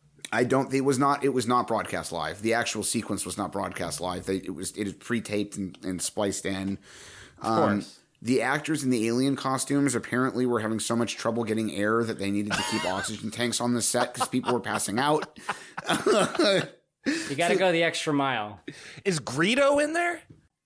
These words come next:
Speaker 1: Right, so there is another Greedo. I can't remember what that species is called.
Speaker 2: Rodian.
Speaker 1: There you go, Rodian. There is another green-skinned Rodian in the group, but this is after four, so Greedo has to be dead.
Speaker 3: Fair enough.
Speaker 1: Um,
Speaker 2: But they always wear a vest.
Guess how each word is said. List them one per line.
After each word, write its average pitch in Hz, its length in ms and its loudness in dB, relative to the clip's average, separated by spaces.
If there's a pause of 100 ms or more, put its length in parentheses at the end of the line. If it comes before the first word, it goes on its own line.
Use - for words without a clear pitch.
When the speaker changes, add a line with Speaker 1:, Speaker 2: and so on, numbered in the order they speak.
Speaker 1:
Right, 180 340 2
so 196 140 4
there 170 160 2
is 196 140 2
another 156 640 4
Greedo. 131 880 4
I 123 80 0
can't 147 240 -4
remember 160 140 2
what 131 80 0
that 127 160 0
species 123 420 -2
is 98 80 -2
called. 107 320 0
Speaker 2:
Rodian. 117 460 2 (180)
Speaker 1:
There 127 140 4
you 117 80 6
go, 113 120 2
Rodian. 120 340 4
There 135 100 4
is 151 80 2
another 165 280 0
green-skinned 127 580 2
Rodian 113 600 2 (480)
in 151 200 4
the 147 80 4
group, 123 360 2
but 120 260 2
this 147 320 0
is 147 340 0 (100)
after 113 460 0
four, 98 440 -2
so 107 220 0
Greedo 113 420 0
has 104 160 -2
to 101 80 -6
be 98 100 -2
dead. 87 420 -4 (180)
Speaker 3:
Fair 92 280 2
enough. 82 540 -6
Speaker 1:
Um, 107 380 4
Speaker 2:
But 104 100 4
they 160 140 4
always 214 180 4
wear 156 160 4
a 117 60 2
vest. 107 520 -4